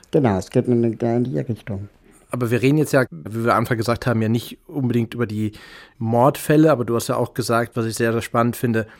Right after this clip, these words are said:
Speaker 2: wo fängt Gewalt an? Also quasi auch eben diese psychische Gewalt, der man ausgesetzt ist, vielleicht indem, ja, einem, einem Grenzen gezeigt werden oder Sachen, die eben wenig empowernd sind.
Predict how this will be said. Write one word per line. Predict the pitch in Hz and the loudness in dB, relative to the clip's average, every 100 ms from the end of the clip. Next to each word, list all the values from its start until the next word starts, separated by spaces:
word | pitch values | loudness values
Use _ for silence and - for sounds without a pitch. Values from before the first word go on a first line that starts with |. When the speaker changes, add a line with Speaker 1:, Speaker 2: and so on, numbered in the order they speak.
| - _ _ _ | -20 _ _ _
Speaker 2:
wo | 127 123 | -2 0
fängt | 135 127 - | 0 -2 0
Gewalt | 131 110 110 113 - | -2 2 0 0 -2
an? | 110 135 - | -2 -2 -2
Also | 107 107 | -6 -4
quasi | 123 107 | -2 -2
auch | - - | -4 -4
eben | 120 107 | -2 -2
diese | 107 110 | -4 -6
psychische | - 135 127 135 143 | -4 -4 -2 -2 -2
Gewalt, | 131 123 120 123 139 - - | -2 0 2 4 2 -2 -2
der | 127 | 0
man | 120 117 | 2 2
ausgesetzt | 123 123 135 123 120 - | 0 -2 -2 -4 -4 -4
ist, | 131 - | -4 -4
vielleicht | 135 127 123 120 123 | -2 0 2 0 -4
indem, | 117 120 117 117 117 - | -2 0 0 0 -2 -4
ja, | 117 113 117 | -4 -2 -2
einem, | 110 104 113 | -4 -6 -4
einem | 117 | -6
Grenzen | 113 117 131 - 135 127 120 | -2 0 0 -2 0 0 -2
gezeigt | 123 - 120 - | -4 0 -2 0
werden | 131 127 | -2 0
oder | 117 107 | -2 -2
Sachen, | 117 - 123 120 - | -2 0 0 0 -2
die | 123 | -4
eben | 113 113 | -2 2
wenig | 120 131 131 - | 4 4 2 0
empowernd | 131 - 131 131 131 | -4 2 4 4 2
sind. | 143 143 | 0 -2